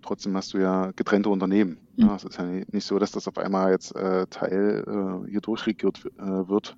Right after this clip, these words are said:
Speaker 1: ähm, sondern wir sind halt das Immobilienunternehmen, was, ähm, per se,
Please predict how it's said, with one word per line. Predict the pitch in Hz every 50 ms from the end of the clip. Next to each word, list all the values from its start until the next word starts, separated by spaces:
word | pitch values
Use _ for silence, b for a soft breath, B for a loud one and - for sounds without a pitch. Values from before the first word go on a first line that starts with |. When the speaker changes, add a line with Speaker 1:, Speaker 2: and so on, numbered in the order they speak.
| - _
Speaker 1:
ähm, | 104 98 92 90
sondern | 92 90 87 90 87 90 90 92 92 87
wir | 90 90
sind | - 98 92
halt | 95 95 98
das | 98
Immobilienunternehmen, | 117 120 120 139 175 170 135 95 85 - 90 90 90 92 92
was, | 98 95 - - - 101
ähm, | 90 90 90 92 92 92 92 - - _
per | - 95 87
se, | 87 92